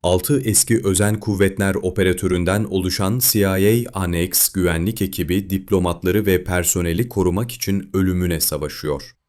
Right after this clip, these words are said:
Hikaye siyasi arka planı geri plana atarak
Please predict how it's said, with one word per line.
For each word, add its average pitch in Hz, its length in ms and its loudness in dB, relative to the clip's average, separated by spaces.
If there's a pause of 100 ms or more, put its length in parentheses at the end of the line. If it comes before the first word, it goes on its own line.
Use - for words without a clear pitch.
(640)
Hikaye 90 460 0
siyasi 98 580 4
arka 98 380 -2
planı 101 320 2
geri 98 400 2
plana 95 360 0
atarak - 480 -4